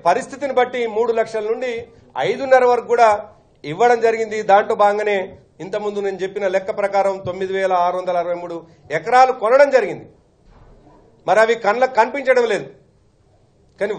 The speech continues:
వాళ్ళు చేసింది ఏందయ్యా అంటే, వాళ్ళ హయాంలో తెలుగుదేశం పార్టీ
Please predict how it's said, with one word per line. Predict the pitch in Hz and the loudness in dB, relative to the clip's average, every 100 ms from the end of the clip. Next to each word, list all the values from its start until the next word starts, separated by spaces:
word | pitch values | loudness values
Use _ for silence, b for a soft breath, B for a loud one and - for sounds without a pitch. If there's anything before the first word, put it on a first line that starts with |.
| - | 6
వాళ్ళు | 196 254 | 6 6
చేసింది | 262 262 - 247 | 6 6 4 4
ఏందయ్యా | 247 247 240 220 | 4 4 6 6
అంటే, | 220 269 294 - - _ _ _ _ - _ _ _ _ _ _ - | 8 8 8 2 -18 _ _ _ _ -20 _ _ _ _ _ _ 2
వాళ్ళ | 135 214 247 220 | 6 8 10 10
హయాంలో | 208 254 262 262 233 - - _ _ _ _ _ _ _ _ _ _ _ _ | 10 10 8 6 6 2 -12 _ _ _ _ _ _ _ _ _ _ _ _
తెలుగుదేశం | 151 190 247 254 226 226 226 | -4 -2 4 6 6 4 4
పార్టీ | 233 233 | 4 2